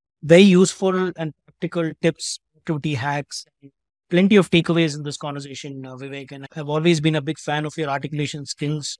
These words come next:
and, uh, you didn't fail me this time as well. A lot of your ideas about, simple ideas about cultivating high performance habits, achieving excellence in leadership, I'm sure are very, very useful for our,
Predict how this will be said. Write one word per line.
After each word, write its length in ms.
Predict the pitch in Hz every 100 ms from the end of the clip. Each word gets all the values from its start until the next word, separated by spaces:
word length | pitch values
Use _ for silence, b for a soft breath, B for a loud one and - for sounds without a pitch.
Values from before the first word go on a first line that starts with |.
| _
and, 220 | 139 135
uh, 60 | 143
you 200 | 135 143
didn't 320 | 147 147 -
fail 240 | - 143 139
me 140 | 143
this 160 | 135 -
time 240 | 143 135
as 140 | 123
well. 160 | 120 160 - _ _ _ _ _ -
A 60 | 156
lot 220 | 160 196
of 80 | 208
your 100 | 180
ideas 440 | 160 165 170 160
about, 340 | 147 151 147 -
simple 320 | - 180 175 160
ideas 320 | 147 151 147
about 300 | 143 143 135 _
cultivating 500 | 156 151 160 160 156
high 140 | 139 147
performance 420 | 135 156 143 131
habits, 460 | 131 135 139 131 _ _ _ _ _ _ _ _ -
achieving 360 | 143 160 156
excellence 380 | 139 - 151 143
in 100 | 139
leadership, 440 | 135 147 135 143
I'm 100 | 135
sure 280 | 127 - 151 _ _ _ _ _ _ -
are 80 | 139
very, 300 | 127 160 160
very 160 | 156
useful 420 | 147 143 143 160 143
for 180 | 156
our, 200 | 139 135